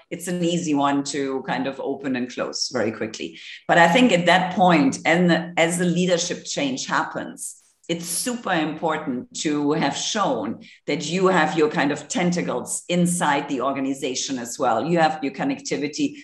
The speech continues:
You need your kind of fan base internally that will come back and say, "No, no, no, we need those guys, right? We, they're really useful. You know, they,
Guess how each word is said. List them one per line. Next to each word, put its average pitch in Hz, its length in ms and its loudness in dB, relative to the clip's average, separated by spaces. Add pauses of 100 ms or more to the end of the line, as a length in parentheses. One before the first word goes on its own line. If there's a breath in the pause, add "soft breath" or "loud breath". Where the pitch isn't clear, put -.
(120)
You 208 140 0
need 220 260 6
your 160 680 4
kind 147 180 -2
of 147 80 -6
fan 143 520 0
base 113 500 -4 (300)
internally 143 840 2 (280 soft breath)
that 160 200 6
will 170 160 6
come 160 240 0
back 147 240 6
and 143 100 0
say, 147 140 -2
"No, 151 200 0
no, 147 40 -2
no, 143 180 0
we 143 120 0
need 151 200 -4
those 127 200 -6
guys, - 400 -6
right? 139 320 4
We, 147 220 0
they're 156 180 2
really 175 260 4
useful. 151 580 -2
You 143 140 -2
know, 143 240 -2
they, 147 240 -2